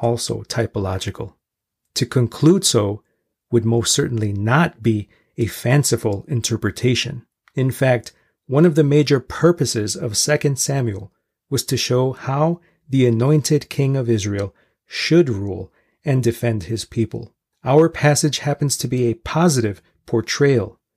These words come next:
or snapshot of how a kingly rule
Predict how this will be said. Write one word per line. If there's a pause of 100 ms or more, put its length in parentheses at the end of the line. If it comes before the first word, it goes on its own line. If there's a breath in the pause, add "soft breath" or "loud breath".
(280)
or
snapshot (500)
of
how
a
kingly
rule